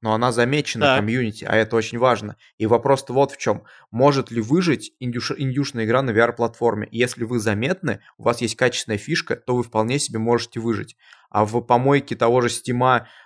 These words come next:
Speaker 1: а, если у вас нету, грубо говоря, сисек, э, в, в игре, то вы вряд ли выживете.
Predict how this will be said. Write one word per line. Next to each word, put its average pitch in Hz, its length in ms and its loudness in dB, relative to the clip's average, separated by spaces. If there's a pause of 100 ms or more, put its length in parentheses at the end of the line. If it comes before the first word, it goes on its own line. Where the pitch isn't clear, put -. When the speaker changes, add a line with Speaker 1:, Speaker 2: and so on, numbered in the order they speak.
(100)
Speaker 1:
а, 110 300 4
если 110 300 0
у 117 60 0
вас 117 220 0
нету, 117 240 -4
грубо 110 200 -4
говоря, 107 200 2
сисек, 135 500 -6
э, 113 40 -8
в, 104 720 2
в 117 120 -2
игре, 110 360 0 (180)
то 113 60 -10
вы 120 140 0
вряд 117 280 2
ли 110 60 -2
выживете. 101 560 -4